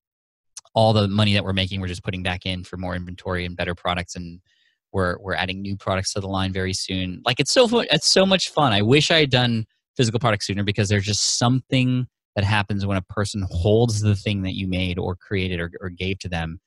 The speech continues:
that just doesn't happen in, in the digital space.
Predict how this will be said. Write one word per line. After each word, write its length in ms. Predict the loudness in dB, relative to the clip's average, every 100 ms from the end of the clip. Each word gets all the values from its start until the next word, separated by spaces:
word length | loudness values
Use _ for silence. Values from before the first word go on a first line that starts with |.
| _ _
that 120 | -6 -2
just 200 | -4 -6 -2
doesn't 360 | 0 2 -2 -6
happen 560 | -6 -6 -6 -10 -12 -10
in, 200 | -12 -12 _ _
in 140 | -10 -8
the 80 | -4
digital 440 | -4 -2 -6 -6
space. 480 | -8 -8 -8 -8